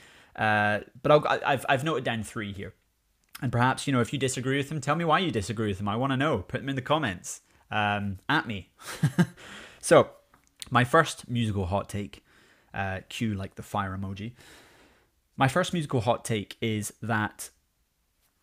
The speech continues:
there is a, there's a branch of people who they specifically stay away from music theory. I heard Josh Smith talking about this. It's from an older video of his. It's, it's really cool as well. If you don't know Josh Smith,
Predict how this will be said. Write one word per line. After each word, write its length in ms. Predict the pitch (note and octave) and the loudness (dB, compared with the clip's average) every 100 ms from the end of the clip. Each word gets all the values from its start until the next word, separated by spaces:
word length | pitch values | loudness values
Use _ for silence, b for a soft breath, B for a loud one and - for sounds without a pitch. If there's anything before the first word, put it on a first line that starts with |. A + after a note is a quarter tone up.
| _ - | _ -8
there 180 | C3 C3+ | 0 2
is 80 | A#2+ | 2
a, 120 | A2 - _ _ _ _ - | -2 -8 _ _ _ _ -8
there's 160 | C#3 C3 | -4 -2
a 60 | |
branch 380 | A2 D3+ E3+ - | 0 0 0 -4
of 100 | C3+ | -6
people 400 | - B2+ A#2+ G2 - | -6 -6 -6 -6 -2
who 380 | A#2+ A#2 G#2+ G2 b b b b b _ _ _ _ _ _ _ _ _ _ | 0 0 -2 -6 b b b b b _ _ _ _ _ _ _ _ _ _
they 160 | A#2+ C3 | -4 -4
specifically 580 | B2+ - B2+ D3 D#3+ C3+ | -4 -4 -2 -2 -2 -4
stay 240 | - C3 | -2 2
away 260 | A#2 A2+ G#2 | 2 2 -2
from 160 | A#2+ | -4
music 280 | A2 G#2 G#2 | -4 -4 -6
theory. 380 | - A#2 G2+ G2+ _ - | -8 -6 -6 -10 _ -2
I 120 | A2+ | 2
heard 200 | C#3+ C#3+ | 2 2
Josh 300 | C#3 A#2+ - | 0 -2 -4
Smith 260 | C3 A#2+ | -4 -6
talking 340 | - A#2 - A2+ | -4 -4 -4 -4
about 280 | G#2 G2 F#2+ | -4 -4 -6
this. 340 | G2 - - _ _ _ - B B | -10 -10 -12 _ _ _ -20 B B
It's 160 | - A2 | -12 -8
from 400 | - A#2+ G#2+ A2 A2 | -4 -2 -2 -4 -6
an 100 | A2 | -2
older 300 | A#2+ A#2+ A2 | 0 0 0
video 300 | G#2+ G#2 G2+ | 0 -2 -4
of 100 | G2+ | -6
his. 180 | G2+ | -8
It's, 160 | G2+ - _ _ | -8 -16 _ _
it's 100 | - | -10
really 180 | B2 G#2 | -6 -6
cool 280 | - A#2 G2 | -6 -6 -4
as 80 | G2+ | -4
well. 100 | G2+ | -2
If 100 | A#2+ | -2
you 40 | |
don't 140 | C3 | -2
know 100 | A2 | -4
Josh 280 | G#2 G#2+ F2+ | -4 -4 -6
Smith, 360 | - G#2 F#2+ | -8 -8 -10